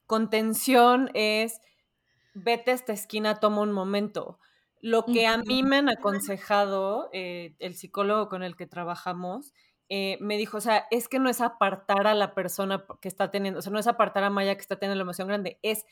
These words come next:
Speaker 1: si ustedes dos, mamá y papá, le, o sea, con ella se apartan. Ustedes la van a acompañar en su emoción, ella no va a estar sola, no va a estar
Speaker 2: Ujú.
Speaker 1: aislada, pero a veces sí necesitan como removerse de esta situación que le está triggereando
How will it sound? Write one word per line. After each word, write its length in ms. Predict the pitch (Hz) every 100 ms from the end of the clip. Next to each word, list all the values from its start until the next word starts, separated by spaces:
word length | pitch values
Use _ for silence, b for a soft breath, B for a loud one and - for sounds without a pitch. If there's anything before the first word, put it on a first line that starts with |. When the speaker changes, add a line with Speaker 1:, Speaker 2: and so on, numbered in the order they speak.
| b
Speaker 1:
si 260 | - - 233
ustedes 600 | 226 - 262 269 330 262
dos, 500 | 233 233 185 - - -
mamá 380 | 190 196 208
y 60 | 208
papá, 540 | 214 220 208 202 240 - b b _ _ - - - - - 220
le, 260 | 220 214 - -
o 80 | 214
sea, 340 | 226 214 - -
con 300 | 220 220 233
ella 300 | 254 277 202 180
se 100 | 180
apartan. 500 | - 196 190 - -
Ustedes 460 | 190 - 226 254 240
la 120 | 208
van 160 | 208
a 40 | 220
acompañar 720 | 220 202 196 190 190 208 208
en 140 | 247
su 120 | 254 214
emoción, 600 | 196 185 - 190 196 233
ella 200 | 202 208
no 180 | 208 214
va 60 | 240
a 20 |
estar 300 | 240 208 196
sola, 640 | - 196 185 175 170 294 -
no 100 | 190
va 60 | 196
a 20 |
estar 220 | 202 202 190
Speaker 2:
Ujú. 0 |
Speaker 1:
aislada, 600 | 190 190 190 180 180 - b b b -
pero 220 | 220 220
a 60 |
veces 340 | 220 226 247 247
sí 140 | 247 226
necesitan 580 | 233 220 208 202 208
como 260 | 208 196 185
removerse 640 | 185 196 202 196 208 202 220
de 80 | 214
esta 240 | - 208
situación 520 | 202 202 185 180 185
que 140 | 196 196
le 100 | 180
está 300 | - 190 190
triggereando 1000 | 202 202 185 180 185 185 175 185 185